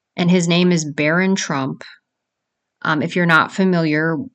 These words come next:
uh, Donald Trump's son with Melania, his name is Barron. And this story is about Barron Trump, who finds a secret portal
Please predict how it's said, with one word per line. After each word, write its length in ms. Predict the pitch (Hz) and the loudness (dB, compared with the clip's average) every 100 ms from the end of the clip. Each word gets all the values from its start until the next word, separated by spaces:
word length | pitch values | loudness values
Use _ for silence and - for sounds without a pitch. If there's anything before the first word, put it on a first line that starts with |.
| _ | _
uh, 160 | 156 147 | -4 -4
Donald 460 | 147 156 170 185 175 | 2 4 4 2 -2
Trump's 580 | - 160 160 165 - - - | -2 0 0 -2 -4 -6 -4
son 540 | 185 175 147 139 151 | 2 4 4 0 -2
with 220 | 151 147 156 | -2 -4 -4
Melania, 680 | 151 156 165 160 143 127 - | -2 0 2 2 0 -2 -4
his 240 | 170 151 | -8 -6
name 260 | 156 156 147 | -4 -2 -4
is 160 | 156 | -6
Barron. 600 | - 143 139 - - - - _ _ _ _ _ _ _ - | -6 -2 -2 -4 -8 -14 -18 _ _ _ _ _ _ _ -2
And 440 | 175 175 170 160 - | 2 4 2 0 -2
this 220 | 180 175 | -2 -2
story 420 | - 185 196 190 | 0 2 4 4
is 140 | 185 | 2
about 340 | 185 165 156 165 | 2 2 2 0
Barron 360 | 160 165 185 | 0 0 0
Trump, 500 | 185 - 160 151 151 - | -2 -2 -2 -2 -4 -6
who 100 | - | -4
finds 500 | 170 - 156 151 151 | -4 -2 -2 0 -2
a 100 | - | -4
secret 680 | 151 - 190 190 208 196 - | -4 -2 -2 0 0 -2 -2
portal 720 | - 196 190 165 135 156 165 | -2 2 4 2 -2 -6 -12